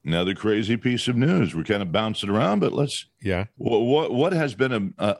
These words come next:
Speaker 1: another thing that was major, that was manipulated, that was proven in the Twitter dumps? Uh, was there a disease, a plague, a pandemic, covid,
Speaker 2: Uh-huh.
Speaker 1: that was kind of used by the Democrats?
Speaker 2: Yeah.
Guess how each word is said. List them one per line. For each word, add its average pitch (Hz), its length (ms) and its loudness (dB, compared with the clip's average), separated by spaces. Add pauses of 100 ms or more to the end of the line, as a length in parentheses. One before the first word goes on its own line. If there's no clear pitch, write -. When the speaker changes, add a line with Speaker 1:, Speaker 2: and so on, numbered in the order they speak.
Speaker 1:
another 110 400 2
thing 87 360 -2
that 98 140 -2
was 90 180 -2
major, 92 500 0
that 107 180 2
was 117 220 0
manipulated, 113 720 -2
that 95 120 2
was 98 140 -2
proven 107 320 -2
in 101 100 0
the 98 80 0
Twitter 95 320 0
dumps? 82 400 -6 (480)
Uh, 90 160 2
was 95 280 0
there 98 100 2
a 82 80 2
disease, 85 920 -2
a - 40 -10
plague, 98 760 -2
a 82 60 -12
pandemic, 95 680 -2 (720)
covid, 131 400 0 (400)
Speaker 2:
Uh-huh. 92 300 -4
Speaker 1:
that 101 140 -2
was 104 100 2
kind 117 200 -2
of 113 60 0
used 107 440 0
by 120 160 0
the 110 80 -8
Democrats? 131 640 -4 (180)
Speaker 2:
Yeah. 98 220 0